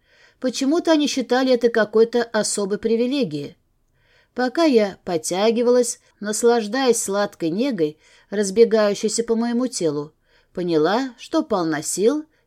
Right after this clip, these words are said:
и, наконец, у меня ничего не болит. И, конечно же, потому что спала я не одна. Хоть на постели не осталось улик, я чувствовала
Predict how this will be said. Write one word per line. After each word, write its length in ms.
и, 80
наконец, 640
у 60
меня 420
ничего 480
не 140
болит. 500
И, 100
конечно 640
же, 100
потому 480
что 320
спала 520
я 260
не 200
одна. 480
Хоть 260
на 100
постели 460
не 140
осталось 560
улик, 480
я 260
чувствовала 680